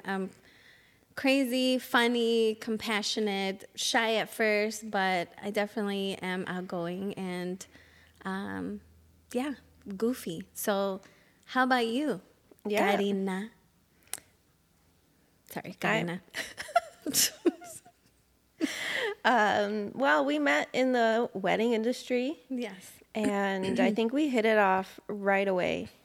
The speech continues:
Speaker 2: But
Speaker 1: I mean, what was your first impression of me?
Speaker 2: Okay, well, hold on. Let me introduce myself,
Speaker 1: Okay,
Speaker 2: girl.
Speaker 1: sorry, sorry, sorry.
Speaker 2: No, that was my
Speaker 1: <laughs>
Speaker 2: fault 'cause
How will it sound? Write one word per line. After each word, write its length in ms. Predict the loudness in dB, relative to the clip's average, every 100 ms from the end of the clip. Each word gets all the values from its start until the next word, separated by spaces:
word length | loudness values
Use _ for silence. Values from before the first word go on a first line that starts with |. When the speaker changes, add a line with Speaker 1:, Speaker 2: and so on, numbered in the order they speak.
| _ _ _ _
Speaker 2:
But 800 | 0 2 0 -2 -12 -14 -12 -16 _ _ -20 _ _ _ _ _ _ -8
Speaker 1:
I 100 | 0
mean, 160 | 2 4
what 140 | 4
was 180 | 6 4
your 120 | 4
first 320 | 2 2 2 0
impression 540 | -4 -2 -4 -4 -6
of 100 | -6
me? 260 | -6 -8 -10 _ 2
Speaker 2:
Okay, 260 | 6 6
well, 140 | 6 6
hold 200 | 8 8
on. 180 | 6 4
Let 100 | 4
me 100 | 4
introduce 380 | 4 6 6
myself, 380 | 6 8 10 8
Speaker 1:
Okay, 60 | 10
Speaker 2:
girl. 160 | 10 10
Speaker 1:
sorry, 160 | 8
sorry, 280 | 2 0 -2
sorry. 180 | -2 4
Speaker 2:
No, 200 | 8 10
that 120 | 10
was 160 | 10 10
my 180 | 6 6
Speaker 1:
<laughs> 80 |
Speaker 2:
fault 260 | 6 4 4
'cause 220 | 6 6